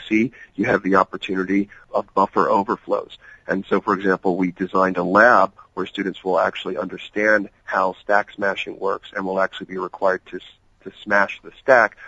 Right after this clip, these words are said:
of an executable so they can understand the consequences, for example, of the combination of using a low-level programming language and not,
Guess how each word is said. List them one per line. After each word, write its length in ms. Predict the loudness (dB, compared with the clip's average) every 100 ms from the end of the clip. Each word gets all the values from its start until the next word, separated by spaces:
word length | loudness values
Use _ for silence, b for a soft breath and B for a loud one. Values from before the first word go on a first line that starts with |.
| B -8
of 100 | -4
an 100 | -4
executable 600 | -6 -8 -2 -2 -4 -10
so 120 | -10
they 120 | -12
can 140 | -10 -8
understand 800 | -8 -8 -12 _ _ -6 -6
the 40 | -8
consequences, 800 | -4 -4 -4 -10 -16 -16 -16 -12
for 180 | -10
example, 560 | -10 -8 -10 -6 -8 -8 b -16
of 140 | -14
the 80 | -10
combination 640 | -4 -4 -4 -6 -8 -10
of 40 |
using 280 | -8 -8 -8
a 40 | -8
low-level 520 | -2 -2 -2 -4 -6
programming 560 | 0 2 2 0 -2
language 360 | -8 -6 -8 -10 B B -4
and 140 | 0
not, 200 | 2 2